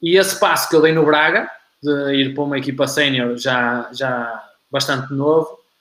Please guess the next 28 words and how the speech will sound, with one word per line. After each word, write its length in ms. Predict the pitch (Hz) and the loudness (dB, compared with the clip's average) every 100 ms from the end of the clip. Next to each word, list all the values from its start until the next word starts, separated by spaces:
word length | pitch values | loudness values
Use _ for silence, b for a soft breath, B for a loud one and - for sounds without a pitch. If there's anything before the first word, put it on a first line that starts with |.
| _ _ _ | _ _ _
fez-me 380 | - 170 170 165 170 160 160 160 | 0 4 4 2 2 2 2 2
dar, 540 | 160 156 156 151 143 | 2 2 0 -2 -4
deu-me 340 | 151 180 175 | 2 4 4
dois 300 | 151 175 165 | 4 4 4
anos 200 | 170 151 | 2 0
de 100 | - | -4
experiência 760 | - - 151 156 175 170 190 196 _ _ _ _ _ _ _ _ | -4 -2 2 2 0 -2 -6 -6 _ _ _ _ _ _ _ _
que, 220 | - 180 175 | 0 2 0
que 140 | - | 0
fez 180 | 190 185 | -2 0
com 160 | 190 | 0
que 80 | 180 | 0
o 60 | 170 | -2
Porto, 580 | 180 190 190 196 196 196 _ _ - | 2 2 0 -4 -8 -12 _ _ -6
eh, 580 | 185 185 185 180 180 170 | 0 2 2 0 -2 -4
visse 420 | 175 185 - 190 | -4 -4 -4 -10
que, 120 | - 196 190 185 185 180 185 196 - _ 170 160 | -6 -2 -2 -2 -4 -6 -10 -14 -20 _ -14 -6
olha, 200 | 170 180 | -4 -4
se 120 | 185 - | -4 -4
calhar 240 | 214 214 | 0 2
este 220 | 196 - | 0 0
miúdo, 480 | 175 180 190 190 175 | 0 2 2 0 0
estes 320 | 170 165 - | 0 0 0
dois 200 | 160 151 | 2 2
anos 200 | 170 165 | 2 0
já 120 | 165 | 0
mostrou 500 | 160 160 - 165 165 | 0 -2 2 4 4
que, 120 | 160 | 2